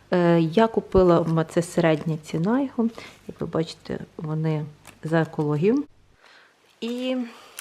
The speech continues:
ціна — тисячу гривень. У мене розмір М. Кому буде цікаво, вже подивитися у влозі, як будуть вони на мене с-, на мені сидіти. І верх — це у мене H and M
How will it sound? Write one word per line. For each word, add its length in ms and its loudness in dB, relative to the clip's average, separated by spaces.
ціна — 400 -2
тисячу 460 -2
гривень. 260 -10
У 40 -10
мене 220 -2
розмір 400 -8
М. 200 -4
Кому 200 -12
буде 160 -10
цікаво, 380 -4
вже 160 -2
подивитися 720 -6
у 140 -6
влозі, 320 -2
як 260 -4
будуть 320 -8
вони 120 -6
на 120 -4
мене 180 -4
с-, 240 -14
на 80 -4
мені 200 -4
сидіти. 440 -10
І 140 6
верх — 480 2
це 220 0
у 100 -6
мене 760 -2
H 300 0
and 240 -6
M 120 -2